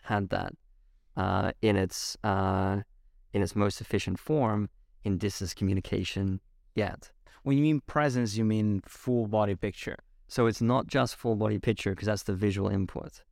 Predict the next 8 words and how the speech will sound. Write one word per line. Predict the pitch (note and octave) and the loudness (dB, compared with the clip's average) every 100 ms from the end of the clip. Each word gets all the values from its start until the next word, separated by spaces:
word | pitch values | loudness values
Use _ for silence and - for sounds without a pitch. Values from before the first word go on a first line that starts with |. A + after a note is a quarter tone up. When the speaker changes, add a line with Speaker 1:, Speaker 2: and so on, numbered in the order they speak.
| - _ _ - | -20 _ _ -20
Speaker 1:
Presence | - A#2+ A2+ B2 A2 | 0 2 4 2 0
is | G#2 | 0
a | G2+ | 0
psychological, | - - A2 G2 G2+ G2 F#2+ F#2 G2+ F#2+ | -2 0 0 0 0 0 0 -2 -4 -4
subconscious | F2+ - G2 - G#2 F#2+ - G2+ - - - | -8 0 0 2 0 0 -2 -6 -8 -12 -18
thing | - G2 G2 | -2 2 2
that's | - - | 0 -4
required. | - - - - - A2 | -10 -6 -6 -4 -6 -10